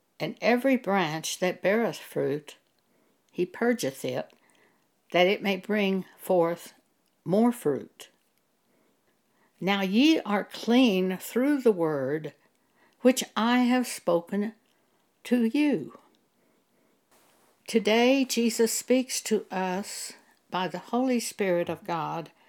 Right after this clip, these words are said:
who lives in us. If you doubt that he lives in us, look at First Corinthians chapter three and First Corinthians chapter six and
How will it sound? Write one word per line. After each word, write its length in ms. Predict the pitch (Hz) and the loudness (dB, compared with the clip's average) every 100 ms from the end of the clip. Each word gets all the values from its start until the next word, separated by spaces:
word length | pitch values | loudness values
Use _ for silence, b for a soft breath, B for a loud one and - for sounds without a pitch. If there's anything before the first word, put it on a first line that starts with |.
| b | b
who 120 | - 233 | -2 0
lives 380 | 208 214 202 | 0 -2 -2
in 180 | 214 226 | -2 0
us. 440 | 202 - - - - _ _ _ _ _ _ _ _ _ _ _ _ _ _ _ _ _ _ _ _ _ b b b b b b _ _ _ _ _ _ _ _ | -2 -8 -16 -18 -18 _ _ _ _ _ _ _ _ _ _ _ _ _ _ _ _ _ _ _ _ _ b b b b b b _ _ _ _ _ _ _ _
If 180 | 190 190 | -2 -2
you 120 | 190 | -6
doubt 460 | - 180 240 285 - | -2 0 0 -2 -4
that 180 | 160 | -6
he 140 | - 170 | -4 -4
lives 340 | 160 170 151 | -2 -2 -2
in 180 | 185 269 | -2 -2
us, 300 | 202 185 - | -2 -4 -2
look 260 | 269 320 269 | -2 -2 -2
at 220 | 226 - | -4 -4
First 340 | 208 202 - | -4 -4 -6
Corinthians 640 | - 202 226 - 156 175 - | -8 -4 -4 -4 -6 -6 -8
chapter 380 | - 190 - 170 | -6 -8 -8 -8
three 480 | - 226 254 226 - | 0 2 2 0 0
and 320 | 190 190 202 | -2 -2 -2
First 360 | 196 180 - | -2 -2 -4
Corinthians 500 | - 196 190 180 165 | -8 -8 -6 -8 -8
chapter 400 | - 196 185 - | -8 -8 -8 -10
six 500 | 151 - 233 214 202 - - | -12 -4 0 0 -2 -10 -4
and 480 | 220 214 185 190 | 0 0 -2 -4